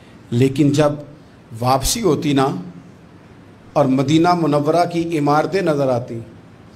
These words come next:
तो हुजूर ना अपनी सवारी को एड़ी लगाते, सवारी को तेज़ भगाते। हम हुजूर का मदीने के लिए शौक़ देखते। वो देखो,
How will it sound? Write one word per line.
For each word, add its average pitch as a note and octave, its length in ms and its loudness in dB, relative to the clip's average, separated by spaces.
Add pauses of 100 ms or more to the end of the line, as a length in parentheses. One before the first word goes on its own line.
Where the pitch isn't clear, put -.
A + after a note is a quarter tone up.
(440)
तो D3 60 -2
हुजूर C#3+ 460 2
ना F#3 120 2
अपनी E3 440 2
सवारी D3 520 2
को E3 280 -8
एड़ी F3 240 4
लगाते, A#2 480 -2 (760)
सवारी D#3 520 2
को F3+ 120 0
तेज़ E3+ 380 2
भगाते। G#2+ 460 -6 (520)
हम D3+ 140 -2
हुजूर D#3 640 2
का G3+ 120 2
मदीने E3+ 540 2
के G3 160 0
लिए F#3+ 240 2
शौक़ G3 420 0
देखते। C3+ 420 -6 (680)
वो D#4 360 2
देखो, B3+ 680 0